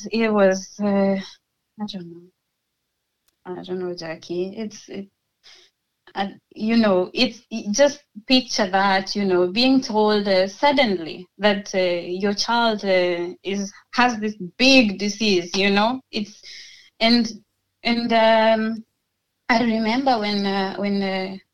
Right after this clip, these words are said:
a neurologist called us because, uh, she told us over the phone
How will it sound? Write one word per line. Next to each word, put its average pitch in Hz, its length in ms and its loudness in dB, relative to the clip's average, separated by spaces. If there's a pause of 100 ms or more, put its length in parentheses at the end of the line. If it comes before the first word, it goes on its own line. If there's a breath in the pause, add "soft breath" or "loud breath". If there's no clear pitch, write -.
a 202 60 -4
neurologist 208 800 -4
called 240 440 0
us 175 220 -4
because, 202 520 -4
uh, 185 220 0
she 208 240 -6
told 226 340 -6
us 185 200 -4
over 180 240 -6
the 185 120 -10
phone 196 560 -2